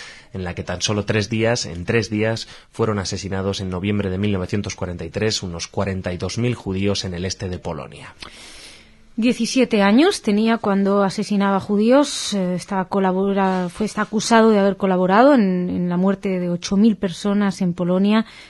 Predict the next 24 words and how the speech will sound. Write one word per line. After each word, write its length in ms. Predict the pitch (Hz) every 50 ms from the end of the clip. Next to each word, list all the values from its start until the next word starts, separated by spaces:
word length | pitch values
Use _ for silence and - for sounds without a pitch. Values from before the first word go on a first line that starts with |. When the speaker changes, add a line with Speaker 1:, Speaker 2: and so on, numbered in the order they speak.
| - _ _
Speaker 2:
cuatrocientos 680 | - 214 196 - 214 - - 240 226 208 202 202 175 190
niños 400 | 196 196 190 185 185 175 - 190
entre 300 | 180 175 175 180 180 185
ellos. 360 | 190 202 240 269 269 - - - - - - -
Él 160 | - 220 220
asegura 460 | 220 - - 214 196 208 202 220 220
que, 320 | - - 185 180 175 175 175 - _ - - -
que 100 | 202 185
fue 140 | - 202
forzado, 680 | 175 - 196 175 - - 226 233 240 254 269 269 269 -
que 240 | - 180 175 175 170
su 120 | - 202
función 380 | 185 202 202 185 - 202 196 196
era 100 | 196 196
vigilar, 680 | 196 202 - - 220 220 220 220 214 220 220 208 190
que 100 | - -
los 180 | 190 180 170 -
heridos 420 | 185 185 196 196 202 202 - -
estaban 400 | 190 - - - 190 190 190 190
medio 220 | 190 185 185 190 190
muertos, 460 | 196 202 196 190 - - 226 - - - - - - - - - - - _
que 120 | - -
no 100 | 202 208
escaparan. 540 | 202 - - 190 165 185 180 175 170 165 160